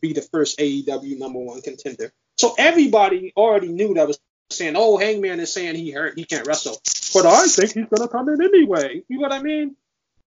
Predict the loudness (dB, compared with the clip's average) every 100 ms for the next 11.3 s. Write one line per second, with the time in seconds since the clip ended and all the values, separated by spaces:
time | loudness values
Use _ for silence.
0 | _ _ -4 -4 -4 -4 -4 0 0 2
1 | 2 0 0 -2 -2 -6 -6 -6 -8 -8
2 | -8 -10 -12 -14 -14 -16 -16 -2 0 0
3 | -4 -6 0 0 2 -4 -6 -8 _ _
4 | _ _ _ _ _ -6 -2 -2 -4 -8
5 | _ _ _ _ _ _ _ _ _ _
6 | -8 -2 -2 0 -4 -4 -8 -12 _ -10
7 | -10 -12 _ -12 -12 -12 -8 -8 -8 -10
8 | -12 -14 -16 -16 -18 _ _ -4 0 0
9 | 4 6 6 6 4 2 -2 -2 -8 -8
10 | -4 -2 -2 -8 _ -6 -2 0 2 2
11 | 0 -2 -6